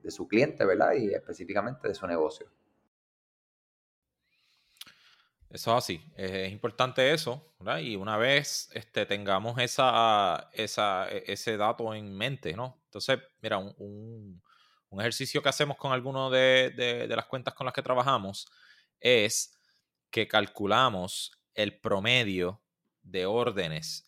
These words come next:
Speaker 2: entre, en-, eh, entre el tiempo, ¿verdad? Per-, perdóname, promedio de tiempo que pasa entre una orden y la otra. O sea, sacamos este listado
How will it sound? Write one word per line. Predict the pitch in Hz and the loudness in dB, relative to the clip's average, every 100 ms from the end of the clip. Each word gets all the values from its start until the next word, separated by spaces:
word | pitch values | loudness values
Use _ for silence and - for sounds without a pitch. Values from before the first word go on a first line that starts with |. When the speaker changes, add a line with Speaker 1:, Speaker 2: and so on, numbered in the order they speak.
| - | -10
Speaker 2:
entre, | 95 90 98 92 87 85 82 80 - - - - - 98 | -8 -6 -2 0 0 -2 -4 -6 -10 -20 -20 -20 -12 -12
en-, | 98 - | -12 -10
eh, | 92 92 - - 90 | -10 -10 -12 -14 -10
entre | 101 - - 101 | -10 -6 -2 -2
el | - | 2
tiempo, | 131 120 85 | 4 4 0
¿verdad? | 71 110 - | -2 0 0
Per-, | 87 87 | -4 -6
perdóname, | 87 92 113 78 76 - _ - | -6 -4 -4 -4 -8 -12 _ -6
promedio | 95 98 120 135 | -4 -2 0 0
de | 120 | 0
tiempo | 127 131 127 | -2 -4 -2
que | 123 | -2
pasa | 120 131 - | 4 4 4
entre | 98 95 92 | -2 -4 -2
una | 90 95 110 110 | -2 -2 -4 -2
orden | 117 117 110 | -2 -2 -4
y | 95 | 0
la | 87 | 2
otra. | 98 - - | 2 0 -10
O | - | -4
sea, | 87 80 _ _ | -4 -4 _ _
sacamos | - 87 92 120 | -10 -6 -4 -4
este | 135 - | -6 0
listado | 147 156 104 87 104 | 0 2 4 4 4